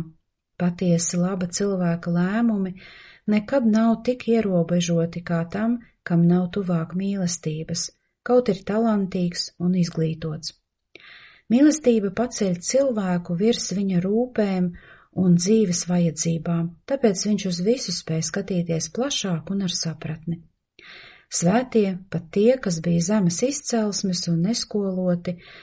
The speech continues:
nereti spēja brīnišķīgi, skaidri un toleranti apsvērt dievišķus un cilvēciskus jautājumus. Kā svētais Jānis teica: "Kas mīl savu brāli, tas paliek gaismā, un viņā nav nekā ieļaunojoša."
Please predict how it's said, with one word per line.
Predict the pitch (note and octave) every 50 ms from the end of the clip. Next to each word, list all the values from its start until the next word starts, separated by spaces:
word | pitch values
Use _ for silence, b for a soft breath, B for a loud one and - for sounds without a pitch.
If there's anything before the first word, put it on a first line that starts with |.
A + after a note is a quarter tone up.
| B B B B B B
nereti | A#3 C4+ D4+ C#4+ B3+ A#3+ - G#3 -
spēja | - - - A3+ B3+ C4+ C4 F#3
brīnišķīgi, | G#3 A#3+ C#4+ D4+ C4+ A#3 - - - - A3+ A3 G#3 F#3+ F#3+ F#3
skaidri | F3 - - - - G3 G3+ A3 B3 C4 B3+ G#3+ F#3+ F3+ F3+
un | F3 F3 F3
toleranti | F3 B3 B3+ B3 A3 G3+ G3+ F#3+ F#3 F3+ F3+ F3 F3 F3 F3 - _ _ _ _ _ _ _ _ _ _ _ _ _ _ _ _ _ - _ _ _
apsvērt | - G#3 A3 A3+ - - - G3+ F#3 F3+ F3 F3 -
dievišķus | A3+ A#3+ C4 C4 A#3 G#3+ - - - G3 - -
un | F#3 F3 F3
cilvēciskus | F3 G#3+ G#3+ G#3+ G3+ F#3 F3 F3 - F3 - - - - - F3
jautājumus. | F3 F3+ F#3 F3+ F#3 F3 E3 D#3+ D#3+ D#3+ D#3+ D#3+ E3 E3 - - - b b b b b b b b b b
Kā | - E3+ E3+
svētais | E3+ - - F#3 F3+ F3 F3+ F3 E3+ E3+ -
Jānis | G3 F#3 F#3+ G3 G#3+ G#3+ G3 -
teica: | - A3 A3 G#3+ G3+ F3+ - F#3 F3 B B B B B B B B
"Kas | - G3 F3+ -
mīl | G#3+ A#3 C4 D4 C#4+
savu | - - G#3+ G3 F#3 F3+
brāli, | E3 F3 F3+ F#3 G3+ A3 B3 B3 A3 -
tas | - - -
paliek | - - E3 E3 E3 D#3 D#3
gaismā, | G3 G#3+ A#3+ B3 A#3+ - - G3+ F#3 F3+ F3 F3 B B B B B B
un | - F#3+ F3+ F#3+
viņā | A3 B3 B3+ A#3+ G#3 F#3+
nav | F3+ F#3 F#3+ G3+ G#3
nekā | G3+ F#3+ F3+ F3 - F3 F3 F3
ieļaunojoša." | F3+ F#3+ G3 F#3+ E3+ F3 E3+ E3 E3+ F3 F3+ F3+ F3+ F3+ F3+ F3+ F3+ F3 - -